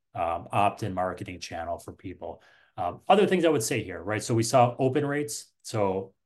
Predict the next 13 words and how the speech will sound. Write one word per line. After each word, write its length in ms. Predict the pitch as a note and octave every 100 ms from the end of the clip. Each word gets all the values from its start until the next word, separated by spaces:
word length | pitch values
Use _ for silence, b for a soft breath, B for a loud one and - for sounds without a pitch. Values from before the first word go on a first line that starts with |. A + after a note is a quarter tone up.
| _
or 200 | A2 F2+
view 280 | F2+ G2+ A2+
rates, 380 | G#2 A2 G#2+ -
some 180 | G#2+
people 240 | G2 G2+ F#2+
will 100 | G2
look 180 | F#2+ F#2+
at 200 | G2+ G2+
'em. 260 | G#2 G2+ _ _ _ _ _ _ _ _ -
They 120 | B2+
more 220 | C3 B2+
than 120 | A#2
doubled 480 | G2 G2 G2+ G2+ F#2+